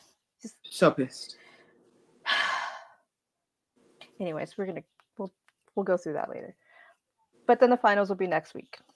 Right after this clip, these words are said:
Speaker 1: All right. Here's a bright spot in the entire show.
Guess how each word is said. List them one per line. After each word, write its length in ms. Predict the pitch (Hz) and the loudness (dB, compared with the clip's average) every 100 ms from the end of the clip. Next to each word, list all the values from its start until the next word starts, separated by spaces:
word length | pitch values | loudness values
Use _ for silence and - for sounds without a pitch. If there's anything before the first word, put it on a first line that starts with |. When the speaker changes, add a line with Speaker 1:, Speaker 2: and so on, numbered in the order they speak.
| _ - - _ _ _ _ - _ _ - - _ _ | _ -14 -14 _ _ _ _ -20 _ _ -20 -20 _ _
Speaker 1:
All 140 | - 220 | 6 8
right. 300 | 175 165 - _ _ _ _ _ _ _ _ _ - | 8 6 0 _ _ _ _ _ _ _ _ _ 0
Here's 280 | 302 440 339 | 6 8 8
a 40 | |
bright 280 | 202 185 - | 6 6 4
spot 240 | - 180 | 6 8
in 120 | 180 175 | 8 0
the 80 | 165 | -2
entire 320 | 170 151 151 | -2 -2 -4
show. 280 | - - | -6 -8